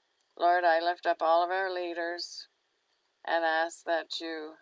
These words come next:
continue to use them, direct them, help them to make the right decisions.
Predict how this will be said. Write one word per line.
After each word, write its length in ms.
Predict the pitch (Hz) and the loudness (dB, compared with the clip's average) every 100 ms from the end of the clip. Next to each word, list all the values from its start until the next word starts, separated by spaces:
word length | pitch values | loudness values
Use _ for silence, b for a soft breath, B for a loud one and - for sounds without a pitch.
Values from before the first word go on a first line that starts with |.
| _ _ | _ _
continue 540 | 170 170 202 208 180 160 | -10 -8 -6 -4 -4 -6
to 80 | 170 | -6
use 380 | 165 180 185 175 | -6 -6 -6 -6
them, 480 | 190 175 151 135 - _ _ _ _ _ | -4 -2 -4 -6 -14 _ _ _ _ _
direct 480 | 165 165 170 - - | -6 4 4 2 -10
them, 440 | 156 147 135 - _ _ _ _ _ _ | -8 -6 -8 -10 _ _ _ _ _ _
help 200 | 160 151 - | -6 -4 -2
them 180 | 160 160 | -6 -6
to 100 | 165 | -4
make 240 | 160 160 | -4 -4
the 80 | 170 | -4
right 240 | 165 160 - | -2 -2 -4
decisions. 1000 | 170 - 175 156 147 139 - - - | -12 -6 -6 -6 -10 -14 -16 -20 -20